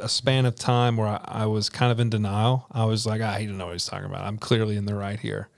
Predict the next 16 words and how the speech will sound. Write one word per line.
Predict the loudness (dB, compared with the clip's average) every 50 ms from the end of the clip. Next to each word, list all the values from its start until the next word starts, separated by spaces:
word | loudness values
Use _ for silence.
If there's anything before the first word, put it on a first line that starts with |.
| _ _ _ _ _ _ _ _ _ _ -6
But | -4 -2
the | 0 2
more | 4 4 4
I | 4
started | 2 2 2 2 2 2 2 0
evaluating | 0 2 2 4 4 4 2 2 0 0 0 -2
and, | -4 -4 -6 -6
and | -4 -2 0
actually | 0 0 0 -2 -2 -4 -4
listening | -4 -2 2 2 4 4 2 2 2 2 2 2 2 0 -2 -2
and | -2 0 0 0 0 0 0 2
reading | 2 4 4 2 2 2 0 2
what | 0 0 0
he | 0 -2
was | -2 -2 -2
saying, | -2 0 0 0 0 -2 -4 -6